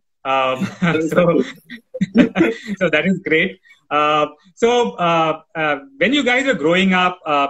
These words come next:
so to be honest, uh, two thousand twelve, a lot of us watched cricket. Uh, so two thousand twelve, uh, I know Upper played a great,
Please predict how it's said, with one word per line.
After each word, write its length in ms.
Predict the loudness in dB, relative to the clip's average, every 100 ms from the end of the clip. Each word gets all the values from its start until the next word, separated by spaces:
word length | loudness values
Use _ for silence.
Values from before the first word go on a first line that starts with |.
| -6
so 340 | -20 -8 -4
to 120 | 0
be 100 | 0
honest, 520 | 2 2 2 0 -4 -6
uh, 240 | -2 -2 -2
two 100 | -2
thousand 340 | 0 2 0 0
twelve, 220 | -2 0
a 60 |
lot 180 | 0 0
of 140 | 0 -4 -6
us 380 | -4 -4 -6 _ _ -4
watched 360 | -2 -2 -6 -12
cricket. 360 | -6 -6 -6 -12 _ _ _ _
Uh, 420 | -4 0 0 -2 -2
so 200 | -4 -2
two 120 | 0
thousand 300 | 0 0 0
twelve, 360 | -2 -2 -2 -2
uh, 340 | -2 -2 -4 -4
I 100 | -2
know 100 | 0
Upper 300 | -2 -2 -4
played 220 | -2 -2
a 80 | -2
great, 420 | 0 0 -2